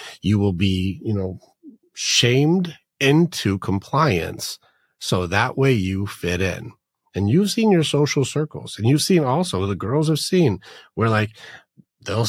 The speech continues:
be nice to your face. And then when you leave, that one girl is always gonna say some gossipy shit or talk something behind their back. The ladies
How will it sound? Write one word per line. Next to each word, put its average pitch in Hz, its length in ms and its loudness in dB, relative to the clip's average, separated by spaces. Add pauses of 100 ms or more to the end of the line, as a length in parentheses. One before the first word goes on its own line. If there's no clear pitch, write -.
be 127 120 4
nice 127 280 2
to - 120 -2
your 156 160 4
face. 175 420 0
And 110 120 4
then 123 140 4
when 131 120 4
you 135 140 2
leave, 156 300 0
that 113 200 -2
one 120 240 2
girl 147 260 0
is 120 100 0
always 117 200 2
gonna 131 200 2
say 135 220 -2
some 135 240 0
gossipy 135 540 -2
shit 151 340 0
or 101 100 2
talk 95 280 -4
something 120 280 2
behind 127 280 4
their 135 80 2
back. 135 400 -2
The 92 100 -4
ladies 120 460 2